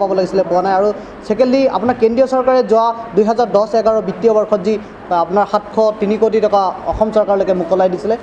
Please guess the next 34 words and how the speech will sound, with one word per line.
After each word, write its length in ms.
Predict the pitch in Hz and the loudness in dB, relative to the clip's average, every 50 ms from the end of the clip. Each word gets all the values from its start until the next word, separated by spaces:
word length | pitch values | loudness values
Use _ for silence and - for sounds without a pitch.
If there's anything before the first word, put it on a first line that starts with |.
| - - - - - 208 | -8 -16 -12 -4 0 2
তাৰে 180 | 214 233 254 277 294 - - - - 175 | 2 4 2 2 0 -2 -8 -8 -2 0
দুশ 160 | 233 226 - 277 277 - - - - - - | 0 4 4 2 2 2 -6 -12 -12 -4 2
তিয়াল্লিছ 300 | 226 233 247 254 277 - - | 2 2 2 2 0 0 2
কোটি 180 | 269 262 277 262 240 | 2 2 2 2 0
টকা 160 | 254 247 240 226 208 - 233 220 220 | 2 2 0 0 0 -4 -4 -4 -2
ইতিমধ্যে 320 | 190 240 226 233 220 233 220 226 | 0 2 2 2 2 2 2 2
কেন্দ্ৰীয় 280 | 226 214 208 226 220 220 214 214 220 | 2 2 4 4 4 4 2 2 0
চৰকাৰলৈকে 440 | 208 208 208 202 202 202 196 202 180 165 | 0 2 2 2 2 2 0 0 2 2
ঘূৰি 140 | 190 196 202 202 | 2 2 4 2
গৈছে, 200 | 196 190 233 233 - - - - - | 0 2 0 0 0 -2 -6 -4 0
তেওঁলোকে 260 | - 220 233 226 240 226 - | 2 2 2 2 0 0 2
কাম 100 | 196 233 240 233 | 2 0 2 2
কৰিব 180 | 269 269 269 269 254 262 | 2 4 4 2 2 2
পৰা 120 | 254 254 254 | 0 0 0
নাই। 80 | 269 285 262 - - - - | -2 -4 -6 -10 -8 0 2
আৰু 100 | 226 269 277 214 185 | 2 2 2 2 2
যি 100 | 269 311 311 320 311 311 - - - - - - 190 | 2 4 4 2 0 -2 -8 -10 -10 -8 -6 -2 -2
বাকী 200 | 208 - - 320 339 320 | -2 0 2 2 2 2
টকাখিনি 320 | 294 294 294 233 277 285 233 240 | 0 0 0 0 0 0 2 2
য'ত 120 | 262 247 - - - | 0 0 0 -6 -2
খৰচ 240 | - 240 269 277 269 - | 2 2 2 2 2 0
হোৱা 100 | 254 254 240 | 0 0 0
বুলি 120 | 240 233 226 226 | 0 0 2 0
দেখাইছে, 300 | 208 - 226 220 220 262 285 - - - - - - - 190 | 2 2 2 2 2 2 0 0 -4 -10 -12 -10 -4 0 2
আমি 120 | 240 302 311 214 220 | 2 2 2 2 0
গোটেই 220 | 233 - 294 285 262 - | 2 2 2 2 2 0
অসম 180 | - 247 277 269 233 | 0 0 0 2 2
ঘূৰিছোঁ, 240 | 269 262 247 262 214 226 | 0 2 2 0 0 0
বিশেষকৈ 280 | - 254 247 - 262 240 247 | -2 -2 0 2 2 2 2
মই 100 | 247 226 202 | 2 2 2
বৰপেটা 280 | 208 202 226 226 240 226 208 | 2 2 2 0 0 0 2
জিলা 140 | 226 226 208 180 | 0 0 0 0
গোটেই 240 | 185 - - 233 214 202 | -2 0 2 2 2 2
অঞ্চল 220 | 202 196 220 233 | 0 0 0 0